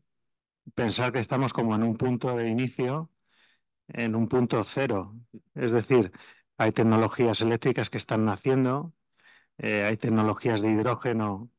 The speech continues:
que están naciendo. Entonces, llegar ahora a ese mundo, pues tienes las, ah, puertas abiertas porque,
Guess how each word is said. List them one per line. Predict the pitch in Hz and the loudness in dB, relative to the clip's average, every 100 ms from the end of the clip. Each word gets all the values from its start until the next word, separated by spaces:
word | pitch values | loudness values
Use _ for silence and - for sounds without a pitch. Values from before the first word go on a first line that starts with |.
| _ _ | _ _
que | - | -6
están | 98 - 113 107 | -6 -4 -2 0
naciendo. | 98 - 123 123 123 156 170 - - - - _ | -2 2 4 4 4 0 -4 -16 -20 -20 -20 _
Entonces, | - 101 95 - | -2 -2 -2 -10
llegar | 110 113 107 110 | 2 4 6 6
ahora | 113 117 | 6 6
a | 113 | 4
ese | - | 2
mundo, | 113 117 127 135 | 2 4 4 2
pues | 120 101 | 0 -2
tienes | - 104 101 | -2 -2 -2
las, | 101 101 95 - | 0 0 -2 -4
ah, | 107 98 98 - | -4 -2 -2 -2
puertas | 110 101 101 | -4 -2 -2
abiertas | 101 101 104 127 110 | 0 0 0 -2 -4
porque, | 117 101 101 92 | -4 -2 -2 -4